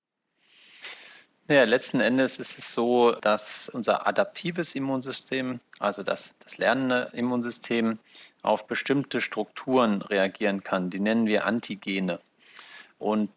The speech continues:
diese sind in den Mikroorganismen, also Viren und Bakterien, die uns infizieren können, vorhanden.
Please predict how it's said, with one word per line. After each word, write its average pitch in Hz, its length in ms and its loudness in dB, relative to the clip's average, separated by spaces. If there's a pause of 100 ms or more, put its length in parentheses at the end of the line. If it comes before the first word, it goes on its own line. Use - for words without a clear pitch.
diese 139 380 2 (220)
sind 110 420 -2
in 110 280 -2
den 95 480 -2 (280)
Mikroorganismen, 110 1120 2
also 98 300 -6
Viren 127 300 -2
und 95 100 -4
Bakterien, 113 580 0
die 98 80 0
uns 95 140 -4
infizieren 117 600 -2
können, 107 440 2
vorhanden. 120 640 0